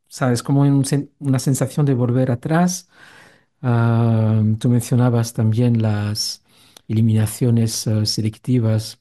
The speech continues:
Hablamos de más de do-, doscientos cincuenta altos mandos de, de Hezbollah la semana pasada, creo que fue miércoles o jueves. Muy, muy, muy, muy exitosa.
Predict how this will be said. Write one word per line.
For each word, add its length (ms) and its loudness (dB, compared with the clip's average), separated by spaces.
Hablamos 440 0
de 80 2
más 200 0
de 120 -2
do-, 200 -6
doscientos 500 -4
cincuenta 520 -2
altos 400 -2
mandos 420 0
de, 340 -6
de 100 -6
Hezbollah 560 -2
la 100 -4
semana 360 0
pasada, 520 -2
creo 160 -10
que 100 -10
fue 680 -6
miércoles 460 -4
o 40 -6
jueves. 460 -6
Muy, 360 4
muy, 200 4
muy, 160 4
muy 160 2
exitosa. 960 0